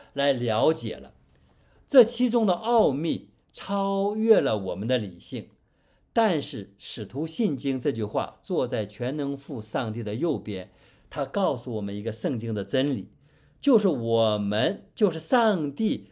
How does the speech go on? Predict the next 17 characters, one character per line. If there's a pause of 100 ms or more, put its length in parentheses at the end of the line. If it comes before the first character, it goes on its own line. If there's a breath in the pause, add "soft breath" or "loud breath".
(140 loud breath)
和
我
们
的
空
间 (400 soft breath)
再
没
有
那
种
边
界
的
划
分
了。